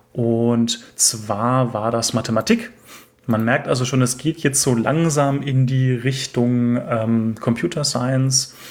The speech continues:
wobei man, äh, damals ja noch nicht wirklich von Computer Science, sag ich mal, sprechen konnte. Das war eher so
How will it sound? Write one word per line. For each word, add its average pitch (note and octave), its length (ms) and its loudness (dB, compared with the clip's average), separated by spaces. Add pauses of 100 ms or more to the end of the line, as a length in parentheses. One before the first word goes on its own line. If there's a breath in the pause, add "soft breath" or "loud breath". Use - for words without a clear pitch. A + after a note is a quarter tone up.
(240 loud breath)
wobei A#2 260 0
man, A2+ 340 0 (360 loud breath)
äh, G#2+ 280 0 (100)
damals B2+ 560 0
ja A#2 100 0
noch A2+ 120 -2
nicht A#2 160 -2
wirklich C3 240 0
von A#2 240 -2
Computer C3 600 -4
Science, B2+ 760 2
sag B2 180 -4
ich A#2+ 140 -4
mal, A#2+ 220 2
sprechen C3+ 500 -2
konnte. C#3 400 0
Das C3 240 -2
war A#2+ 120 -2
eher B2+ 220 0
so A#2+ 480 0